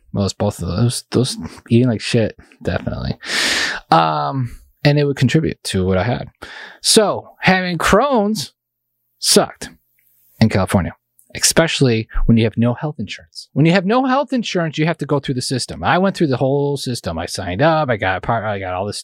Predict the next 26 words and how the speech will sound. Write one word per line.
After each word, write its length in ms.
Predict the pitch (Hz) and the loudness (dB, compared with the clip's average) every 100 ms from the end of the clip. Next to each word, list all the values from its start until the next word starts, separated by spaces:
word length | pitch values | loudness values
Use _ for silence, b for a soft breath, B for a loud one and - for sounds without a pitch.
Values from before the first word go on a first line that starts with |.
| - | -16
free 440 | - 123 123 120 107 | -6 -2 0 -2 0
insurance 600 | 117 - 175 165 160 - | 0 2 2 2 0 -2
or 200 | 127 120 | 0 0
free 440 | - 139 135 131 127 | 0 0 0 0 0
healthcare. 480 | 160 - 165 156 | -2 0 0 0
It 480 | 156 - - - - | -2 -6 -18 -16 0
was 140 | 165 135 | 2 2
the 80 | |
worst 360 | 151 170 262 - | 2 2 0 -2
healthcare, 520 | 127 101 - 95 143 _ _ _ _ B B B - | -12 -12 -14 -14 -14 _ _ _ _ B B B -4
even 160 | 104 | 0
though 80 | 101 | 0
it's 100 | - | 0
free. 280 | 98 87 110 _ _ _ _ _ _ - - - B B B B | -2 -2 -4 _ _ _ _ _ _ -20 -12 -10 B B B B
Um, 720 | 113 117 117 113 113 110 107 101 B _ _ _ - | 2 2 0 -2 -4 -4 -6 -8 B _ _ _ 2
they 220 | 143 196 | 2 4
treat 260 | - 165 | 2 2
you, 400 | 117 110 104 - - - | 2 0 0 -4 -12 -8
uh, 720 | 92 98 95 90 87 87 82 78 B B B B B B B _ _ _ _ | -4 0 0 0 0 0 -2 -4 B B B B B B B _ _ _ _
like, 420 | 101 90 90 - 95 | 0 2 2 0 0
uh, 320 | 90 85 80 | 2 0 -4
cattle. 460 | - 87 80 92 - B B B B | -4 -4 -2 -4 -6 B B B B
You 120 | 110 | 2
know, 280 | 98 87 90 | 2 0 -2
they, 320 | 90 107 101 | -2 -2 0
uh, 400 | 98 95 95 90 | 0 0 -2 -6